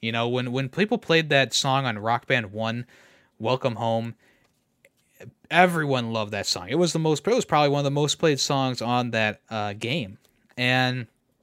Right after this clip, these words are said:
you know, they had, they had some really good albums back when I was in high school. And then all of a sudden, like, so, I don't, I don't know what happened. They just changed. It was, it's the same, same thing with, uh, the band Periphery.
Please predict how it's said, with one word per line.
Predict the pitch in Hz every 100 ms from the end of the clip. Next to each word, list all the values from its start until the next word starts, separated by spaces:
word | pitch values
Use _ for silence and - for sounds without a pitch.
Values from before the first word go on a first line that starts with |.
| _ _ _ _ 160
you |
know, | 147 139
they | 156
had, | 151 151
they | 160
had | 196 202
some | 131
really | 117 160 170
good | 160
albums | 127 151 170 -
back | 120 110
when | 120
I | 113
was | 110
in |
high | 107 107
school. | - - 101 123 _ - - - - - _ _
And | 135 139
then | 143
all | 135 165
of |
a | 196
sudden, | - 151 226 214
like, | 120 107
so, | - -
I | - 117
don't, | 139
I | 110
don't | 135 143
know | 165
what | 143
happened. | 151 196 143
They | 107
just | 127 -
changed. | 143 160
It | 127
was, | 156 151
it's | 135 135 -
the |
same, | 156 147
same | - 190 214
thing | 202
with, | 180 160
uh, | 147
the | 139
band | 131 139 131
Periphery. | - 101 113 156 165 226